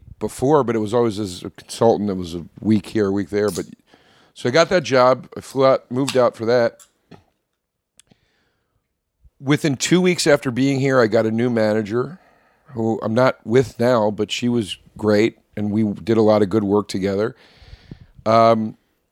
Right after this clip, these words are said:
within a week of signing with her, I landed the lead in a cartoon pilot for F X with, like, Jenny Slate and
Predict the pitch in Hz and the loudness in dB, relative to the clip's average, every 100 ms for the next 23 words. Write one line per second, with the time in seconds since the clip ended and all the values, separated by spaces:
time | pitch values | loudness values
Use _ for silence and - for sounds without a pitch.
0 | _ _ _ _ _ 123 120 131 127 143 | _ _ _ _ _ -10 -2 0 0 0
1 | 143 139 117 98 95 98 110 143 170 - | 2 2 -2 -4 -12 -8 -2 -2 -2 -2
2 | 127 - 135 131 139 123 110 - 143 123 | -2 0 0 2 2 0 -4 -2 0 0
3 | 104 120 _ _ _ _ _ _ - 117 | -2 -4 _ _ _ _ _ _ 0 2
4 | 120 113 113 123 120 117 98 113 107 110 | 2 2 0 0 0 0 0 -2 0 0
5 | 120 120 110 113 110 - 123 113 - 123 | 0 0 -2 -4 -6 -4 -2 -2 -2 -6
6 | 120 - 104 101 104 - 107 107 - 98 | -4 -4 -2 0 -2 -4 -4 -4 -4 -4
7 | 104 - - - _ _ _ _ _ _ | -6 -8 -18 -18 _ _ _ _ _ _
8 | _ - 110 104 - 107 104 90 - _ | _ -2 0 0 -2 -2 -2 -4 -12 _
9 | _ _ _ _ _ _ _ _ _ _ | _ _ _ _ _ _ _ _ _ _
10 | - 113 120 107 - 107 101 110 104 - | -6 -4 -2 -4 -6 -2 0 2 0 -6
11 | - | -16